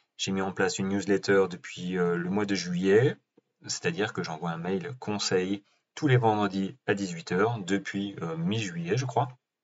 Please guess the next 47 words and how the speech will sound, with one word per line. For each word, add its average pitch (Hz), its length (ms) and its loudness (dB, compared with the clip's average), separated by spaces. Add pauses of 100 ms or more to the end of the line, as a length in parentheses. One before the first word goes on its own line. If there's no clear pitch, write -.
(640)
Donc - 140 -6
ça - 100 -2
a 82 40 -2
beaucoup 104 240 -4
de 127 60 -4
succès. 127 460 0 (360)
Il - 40 -10
y - 20 0
a 95 40 0
beaucoup 104 220 -4
de 107 40 0
monde 113 280 2
qui, 95 320 -2
euh, 87 220 2
qui - 200 -8
la 82 140 -2
lit, 87 200 -4
donc 92 180 -4
c'est, 123 340 -4
qui - 120 -14
la 165 100 -4
lise, 147 300 -6 (160)
qui - 80 -10
la 165 80 -2
lit. 127 160 -2 (380)
Euh, 98 260 6
donc 104 180 2
c'est 98 160 -2
très - 240 -2
bien. 87 260 -4 (140)
Euh, 87 180 -2
je 82 60 -8
vous 90 120 -6
en 85 80 0
remercie. 87 460 -2 (440)
Et 117 340 4 (400)
alors 90 180 2
j'étais 90 200 -6
un 95 60 -2
petit 101 120 -4
peu 131 120 0
frustré 123 500 4
pour 120 100 0
pas 107 160 6
vous, 92 600 -6
vous, 92 480 -8
vous - 400 -20